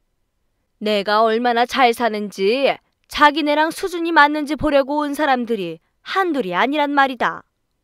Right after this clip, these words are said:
음대 교수님, 평론가,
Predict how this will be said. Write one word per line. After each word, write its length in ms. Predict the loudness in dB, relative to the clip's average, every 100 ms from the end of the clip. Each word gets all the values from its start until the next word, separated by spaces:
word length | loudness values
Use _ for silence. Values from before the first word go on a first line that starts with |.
| _ _ _ _ _ _ _
음대 460 | -2 0 2 4 4
교수님, 840 | 2 -4 -6 -8 -6 -6 -6 -8 -4
평론가, 840 | -2 0 0 -2 -2 0 0 -2